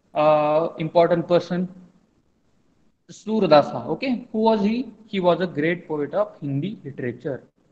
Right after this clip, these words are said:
हिंदी साहित्याचे ते खूप मोठे कवी होते, ओके? Poet means what? कवी, कविता लिहिणारा कवी, ओके? लिटरेचर म्हणजे काय? साहित्य, ठीक आहे? साहित्य म्हणजे आपलं ज्या वस्तू असतात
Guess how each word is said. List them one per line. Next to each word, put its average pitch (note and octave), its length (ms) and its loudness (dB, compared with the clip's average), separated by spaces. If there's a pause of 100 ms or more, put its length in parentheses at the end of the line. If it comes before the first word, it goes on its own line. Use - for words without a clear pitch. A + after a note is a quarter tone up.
(520)
हिंदी F#3 280 -2
साहित्याचे F3 680 -2
ते F#3 420 -6
खूप G#3+ 220 -6
मोठे E3 300 -4 (380)
कवी A3 200 4
होते, C#3 460 -2
ओके? G#3+ 220 -6 (180)
Poet F#3 240 2
means G#3+ 220 -2
what? A3+ 140 -4 (240)
कवी, F#3 220 0 (680)
कविता F#3 320 6
लिहिणारा E3 400 2
कवी, A3 400 -2 (500)
ओके? F3 180 -12 (640)
लिटरेचर G#3 480 0
म्हणजे A3 300 4
काय? B3 140 -4
साहित्य, F3 640 -2 (460)
ठीक A3 180 -10
आहे? C#4 80 -6 (680)
साहित्य F3+ 320 0
म्हणजे G#3 540 0 (380)
आपलं F3 600 2 (520)
ज्या E3 100 4
वस्तू F3+ 400 2
असतात G#3 280 0